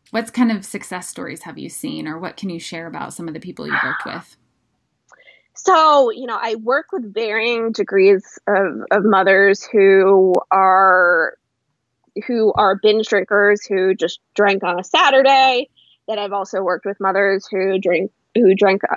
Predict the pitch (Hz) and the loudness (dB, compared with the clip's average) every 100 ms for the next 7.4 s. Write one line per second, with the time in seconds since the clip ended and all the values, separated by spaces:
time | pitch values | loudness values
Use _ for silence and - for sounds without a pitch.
0 | 196 - 208 214 208 208 202 - _ - | -2 2 4 4 4 4 2 -2 _ -20
1 | - 208 202 214 185 - 240 240 226 233 | -8 -2 0 0 -2 -2 -2 0 -2 -2
2 | - - 247 240 233 226 226 - - - | -4 -2 0 4 2 2 -2 -10 -20 -8
3 | 196 - - 220 214 220 208 - 196 175 | -6 -6 0 2 4 2 2 -2 -6 -6
4 | - 185 - - 196 190 196 202 214 208 | -6 -8 -12 -6 0 2 2 2 2 2
5 | 226 220 196 196 202 196 214 _ - 196 | 0 0 2 2 -2 -4 -12 _ -8 -6
6 | 196 196 - 233 226 233 247 240 208 208 | -6 -10 -6 0 0 0 -6 -4 -2 0
7 | 208 202 - | 0 0 -6